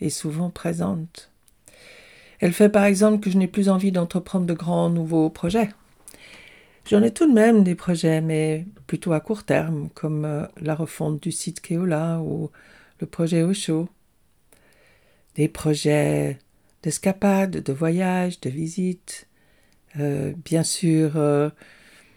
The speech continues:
la vie de couple est, euh, très, très, très présente et magnifique juste en ce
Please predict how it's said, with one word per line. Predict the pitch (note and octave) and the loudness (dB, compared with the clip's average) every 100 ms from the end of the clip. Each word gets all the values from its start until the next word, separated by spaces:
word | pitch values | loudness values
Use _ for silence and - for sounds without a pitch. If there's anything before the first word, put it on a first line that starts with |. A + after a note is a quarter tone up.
| _ - - _ _ _ - | _ -20 -20 _ _ _ -2
la | E3+ E3 | 4 6
vie | D#3+ E3+ | 6 2
de | E3 | 0
couple | E3 C4+ C#4 F3 D#3+ D#3+ D3+ - E3+ - F#3+ | 0 0 0 2 2 2 -4 -8 -16 -14 -2
est, | F3 D#3+ D3 - D#3+ | 0 0 -2 -2 2
euh, | D3+ D3+ D#3 D3+ D3 D3 - - - - - - - | 2 2 0 -2 -4 -8 -14 -20 -20 -16 -16 -16 -18
très, | - - E3+ | -12 -4 -4
très, | E3+ D#3+ | -2 -6
très | D#3 - E3+ D#3+ E3 _ - | -6 -6 -2 0 -2 _ -10
présente | - E3 G3 G3+ G3 G3 - | -2 0 2 2 2 -2 -2
et | D#3 D#3 - | -2 0 -2
magnifique | E3 E3+ F#3 F#3 B3 A#3+ | -2 0 -2 -2 -8 -10
juste | - F3 - | -8 -8 -6
en | F3 | -8
ce | E3+ | -8